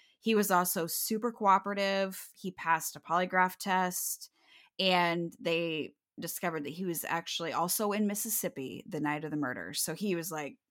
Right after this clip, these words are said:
cleared pretty damn quickly as a suspect.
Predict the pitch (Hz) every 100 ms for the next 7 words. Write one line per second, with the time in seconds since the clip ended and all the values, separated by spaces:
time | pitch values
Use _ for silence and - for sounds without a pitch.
0 | _ - - 208 165 151 143 - 220 180
1 | 143 131 143 - 135 - 131 120 147 _
2 | _ - 160 - - - - - - _
3 | -